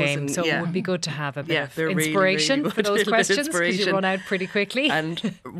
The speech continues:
Speaker 2: by far my favourite children book I've read the last year is called The Silver Road by Sinead O'Hart. Um, it's kind of aimed for reading for age ten upwards. We listen to it together as a family. Um, we listen to it on Borrowed Box, and now my children have me rereading it to them, so real good sign.
Speaker 1: Big hit.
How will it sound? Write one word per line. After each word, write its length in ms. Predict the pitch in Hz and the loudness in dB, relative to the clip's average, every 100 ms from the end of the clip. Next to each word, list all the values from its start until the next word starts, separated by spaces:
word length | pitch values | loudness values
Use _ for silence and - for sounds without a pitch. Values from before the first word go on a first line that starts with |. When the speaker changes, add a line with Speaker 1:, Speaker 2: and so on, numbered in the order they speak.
| 165 - - | -12 -14 -2
Speaker 2:
by 160 | 165 | 0
far 520 | 165 - 214 208 208 180 | 0 0 0 2 0 0
my 140 | 160 | -4
favourite 480 | - 180 185 185 185 | -4 -2 -2 -2 -6
children 300 | 185 165 160 | -6 -6 -8
book 180 | 156 135 | -8 -8
I've 120 | 139 | -6
read 160 | 147 | -6
the 60 | 160 | -4
last 340 | 156 160 - 160 | -4 -4 -6 -4
year 100 | 160 | -4
is 100 | - | -4
called 200 | 170 160 | -8 -6
The 60 | |
Silver 500 | - - 185 185 170 | -6 -2 -2 -2 -4
Road 280 | 160 170 170 | -2 -2 -4
by 100 | 147 | -6
Sinead 380 | 143 - 160 151 | -4 -4 -4 -4
O'Hart. 560 | 147 160 170 170 - - | -6 -4 -4 -2 -4 -6
Um, 420 | 143 147 151 147 - | -6 -4 -4 -6 -8
it's 180 | 165 - | -10 -8
kind 240 | - 269 | -4 -2
of 80 | 240 | 0
aimed 240 | 233 220 | -2 -2
for 220 | - - | -6 -6
reading 280 | 180 185 175 | -2 -2 -4
for 140 | 170 175 | -4 -4
age 220 | 170 - | -4 -6
ten 220 | - 175 | -6 -6
upwards. 380 | 175 175 180 175 | -6 -6 -8 -6
We 120 | 185 | -4
listen 300 | 185 180 - | -4 -4 -6
to 140 | - 196 | -8 -8
it 80 | |
together 340 | - 190 185 175 | -8 -6 -4 -4
as 100 | 165 | -6
a 40 | |
family. 540 | 156 - 175 190 196 196 - - - - - - | -10 -6 -4 -2 -4 -4 -10 -16 -16 -16 -18 -10
Um, 540 | 160 160 160 160 151 131 | -4 0 0 -2 -4 -6
we 120 | 175 170 | -2 -2
listen 180 | 165 | -2
to 60 | 170 | -6
it 40 | 156 | -6
on 80 | |
Borrowed 300 | 151 160 151 | -2 -2 -2
Box, 300 | 151 160 - | -2 -4 -4
and 120 | - 160 | -6 -2
now 400 | 180 190 185 - | 0 2 -2 -4
my 120 | - 165 | -6 -4
children 280 | 190 165 | -2 -4
have 140 | 156 160 | -6 -6
me 100 | 165 | -4
rereading 560 | 165 165 156 160 165 | -2 -2 0 -2 -2
it 80 | 143 | -6
to 80 | - | -4
them, 120 | 147 | -6
so 260 | 135 156 143 | -4 -4 -4
real 600 | 143 160 185 202 202 185 | -2 0 0 0 -2 -2
good 280 | 170 156 156 | 0 -2 -2
sign. 460 | - 151 151 147 | -2 0 0 0
Speaker 1:
Big 40 | 139 | -2
hit. 340 | 175 147 - | -4 -4 -6